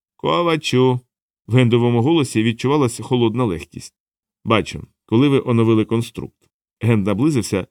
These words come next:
щоб оглянути сліди від вибухів. "Сьогодні". Таня Вардані кивнула.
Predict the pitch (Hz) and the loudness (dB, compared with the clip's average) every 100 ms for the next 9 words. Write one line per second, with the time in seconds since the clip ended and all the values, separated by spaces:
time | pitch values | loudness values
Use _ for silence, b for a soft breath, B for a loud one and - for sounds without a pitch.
0 | _ _ _ 117 - 120 120 110 110 98 | _ _ _ -4 -2 0 0 0 0 -2
1 | 101 - 113 107 110 120 98 85 78 - | -4 -4 -4 0 0 -2 -4 -8 -10 -14
2 | - _ _ _ - 247 185 123 82 78 | -18 _ _ _ -10 -2 0 0 -2 -8
3 | - _ _ _ _ _ 113 110 110 107 | -16 _ _ _ _ _ 0 2 0 0
4 | 160 175 - 139 90 80 | 0 -2 -4 -6 -6 -8